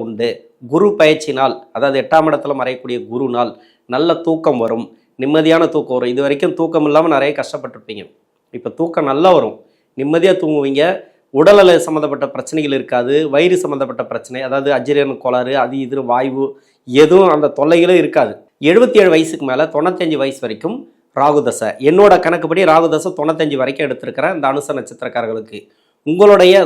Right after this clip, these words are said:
சுய ஜாதகத்துல தசாபுத்தி இருப்புக்கு ஏத்த மாதிரி தொண்ணூத்தஞ்சுக்கு மேலேயும் வரலாம், தொண்ணூத்தஞ்சுக்கு உள்ளேயும் வரலாம் முடிவு பகுதி, அதாவது இந்த ராகு தசை. இந்த ராகு தசை எப்படி இருக்கும் அப்படின்னா, உங்க சுய ஜாதகத்தை பொறுத்து, இருக்கிற இடத்த பொறுத்து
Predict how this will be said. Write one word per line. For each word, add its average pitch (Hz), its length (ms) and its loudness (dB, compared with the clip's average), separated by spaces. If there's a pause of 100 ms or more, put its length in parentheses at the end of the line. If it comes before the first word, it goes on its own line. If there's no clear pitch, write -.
சுய 170 200 0 (120)
ஜாதகத்துல 151 500 -2 (480)
தசாபுத்தி 160 580 2 (100)
இருப்புக்கு 123 340 -6
ஏத்த 123 160 -8 (100)
மாதிரி 120 280 -6 (380)
தொண்ணூத்தஞ்சுக்கு 165 580 0
மேலேயும் 180 360 4
வரலாம், 165 360 0
தொண்ணூத்தஞ்சுக்கு 143 520 -6
உள்ளேயும் 139 340 -2
வரலாம் 113 340 -6
முடிவு 131 280 -6
பகுதி, 95 220 -14 (420)
அதாவது 131 260 -2
இந்த 131 160 -2
ராகு 131 240 2
தசை. 101 200 -10 (580)
இந்த 120 160 -6
ராகு 180 240 2
தசை 156 200 -4
எப்படி 143 160 -2
இருக்கும் 143 240 -6
அப்படின்னா, 110 300 -12 (840)
உங்க 135 180 -2
சுய 180 200 2 (100)
ஜாதகத்தை 147 500 0
பொறுத்து, 123 280 -6 (100)
இருக்கிற 151 300 -2
இடத்த 139 240 -4
பொறுத்து 117 300 -8